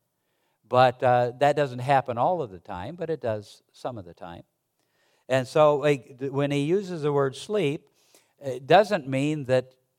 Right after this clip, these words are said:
uh, it does mean they were dead, but it doesn't mean they're dead forever.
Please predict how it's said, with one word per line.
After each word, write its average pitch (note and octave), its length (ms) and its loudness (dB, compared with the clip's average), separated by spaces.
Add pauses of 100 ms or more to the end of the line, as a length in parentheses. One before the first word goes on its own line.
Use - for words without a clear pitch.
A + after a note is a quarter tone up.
(400)
uh, A#2 260 -4
it B2 340 -8
does F#3 240 4
mean E3+ 200 -4
they D3 120 0
were B2 180 -2
dead, D#3 380 2
but A#2+ 120 -2
it B2+ 80 0
doesn't F3 280 -2
mean E3+ 160 -4
they're E3 140 -4
dead F#3+ 260 2
forever. F#3+ 560 0